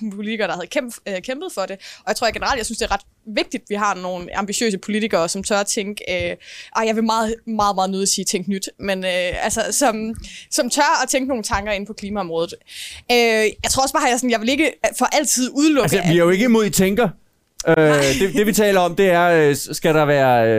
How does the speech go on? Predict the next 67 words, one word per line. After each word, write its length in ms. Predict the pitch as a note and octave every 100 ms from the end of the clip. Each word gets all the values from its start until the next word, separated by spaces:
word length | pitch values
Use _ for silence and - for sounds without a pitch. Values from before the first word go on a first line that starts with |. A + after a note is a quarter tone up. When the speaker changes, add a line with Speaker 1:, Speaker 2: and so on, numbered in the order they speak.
| G#2+
Speaker 2:
øh, 60 |
subsidier, 680 | G#2 A2+ - A3 B3+ A#3 B3
og 640 | G3+ F#3+ D#3+ C3+ B2 A2+
skal 160 | - C3+
man, 320 | C3 B2 A#2+
øh, 460 | A2+ G#2+ G#2 G2+ -
d-, 260 | C#3 E3 -
skal 180 | - F#3+
man 100 | E3+
lave 120 | G#3
en 60 | A3
ensartet 380 | B3 A#3+ F#3+
C 40 | E3+
O 80 | E3
to-afgift, 560 | B3 B3+ G3+ A3 G3+
og 80 | G3
så 80 | G#3+
lade, 300 | F#3 F3 D#3
lade 120 | D#3
markedet 400 | D3 F#3 A3+ G#3
finde 140 | G3+ G3
ud 60 |
af, 60 | F#3
hvordan 200 | D#3+ F3+
gør 120 | F3+
vi 60 | D#3
det 100 | D3+
billigst, 300 | A3 B3+ A#3
eller 140 | G3+
skal 140 | E3+
politikerne 360 | F3 F#3 F#3+ F#3
ligesom 200 | E3 F3
sidde 180 | E3 E3+
og 60 |
styre 300 | - D#3+ E3+
og 60 | E3
sige, 200 | - C#3+ - _ -
"Nu 60 |
giver 180 | D#3 F3
vi 100 | D#3+
noget 180 | C#3+ B2+
støtte 280 | - C#3+ D3
til 100 | C#3+
Aalborg 240 | B2 G#2+ -
Portland, 580 | A2 C#3 C3+ C#3 B2+
og 100 | A2
til 100 | -
biomasse, 1000 | G#2 A#2 C3+ D#3 C#3+ C3 B2+ - C3 B2+
og 140 | G#2+ A2
så 100 | A#2
videre, 180 | C3 B2
så 40 |
videre, 140 | A2
så 80 | G#2
videre." 140 | F#2+ G2+ -
Speaker 1:
Altså, 160 | A#3
Speaker 2:
Det 120 | D#3+
er 40 | G3+
det, 20 |
diskussionen 480 | G#3 - D#3+ D#3+ C#3
går 160 | A#2+ G#2+
på. 40 |
Speaker 1:
helt 200 | D4+ D4+
generelt, 300 | A#3+ G#3+ A3+
så 100 | A#3+
skal 240 | - A#3+
det, 100 | G3+